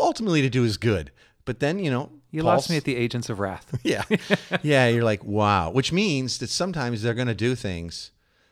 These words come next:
Speaker 1: that are punishing evildoers and wrongdoers in the world. And, but because of, we're humans, we
Speaker 2: Hmm.
Speaker 1: may not see it or agree with it that way.
Speaker 2: Wow.
Speaker 1: It's weird.
Speaker 2: Yeah.
Speaker 1: Okay? So I think many Christians accept this basic idea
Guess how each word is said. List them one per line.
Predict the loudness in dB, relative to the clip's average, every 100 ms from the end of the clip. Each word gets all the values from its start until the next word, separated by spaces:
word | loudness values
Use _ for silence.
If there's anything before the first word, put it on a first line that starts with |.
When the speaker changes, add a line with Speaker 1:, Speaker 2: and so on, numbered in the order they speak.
| _
Speaker 1:
that | -4
are | -2
punishing | -2 -2 -2 -4 -6 -8 -8
evildoers | -8 -6 -6 -6 -8 -8
and | -6
wrongdoers | -6 -4 -6 -8
in | -10
the | -10
world. | -10 -10 -14 _ -20 -14
And, | -12 -12 -16 -8
but | -8 -8 _
because | -16 -12 -10
of, | -12 -12
we're | -12
humans, | -8 -6 -8 -10 -12
we | -4 -2
Speaker 2:
Hmm. |
Speaker 1:
may | -2 -2
not | -4 -8 -10
see | -8 -8
it | -8
or | -10
agree | -8 -6
with | -6 -8
it | -12
that | -14 -14
way. | -18 -20 _ _ _ _ _ -20 -14
Speaker 2:
Wow. | -12 -12 -14 _ _ -18
Speaker 1:
It's | -6
weird. | -4 -4 -6 -10
Speaker 2:
Yeah. | -8 -8 -8
Speaker 1:
Okay? | -10 -6 -6 -8 _ -20 -18
So | -4 0 0 -2 -20 _ _
I | -2
think | 0 -4 -4
many | 0 2 2
Christians | -2 -2 -4 -6
accept | -2 -2 -2
this | -4 -6
basic | -4 -4 -6 -8
idea | -6 -6 -10